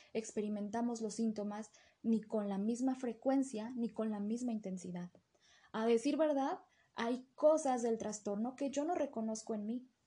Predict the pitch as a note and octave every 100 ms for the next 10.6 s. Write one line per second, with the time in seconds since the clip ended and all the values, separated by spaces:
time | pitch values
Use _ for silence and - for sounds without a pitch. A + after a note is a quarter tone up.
0 | - C#4 C#4 D4 E4+ F4+ - F4+ - D4
1 | - - B3+ C4+ - C#4 C#4 C#4 B3 A#3
2 | A3+ G#3 G#3 G3+ G3+ A3 A3+ - A#3+ C4+
3 | F3+ - _ _ _ _ _ A#3 - C4
4 | C4 A#3+ A#3+ C4 B3+ A#3+ A3+ A3+ A#3 G#3+
5 | G3+ F#3+ F#3+ F#3+ F#3+ F#3+ F#3+ _ _ -
6 | A3 B3+ C4 C4 B3+ A#3 A3+ D4 F4+ _
7 | _ _ B3+ A#3+ B3 C4+ C4+ C4 C4+ C4+
8 | C#4 B3 - C4 C4 B3 A#3 A#3+ - -
9 | - _ _ _ C4 - A#3 A3+ A3+ A3
10 | - D#4+ D4+ A#3+ A3+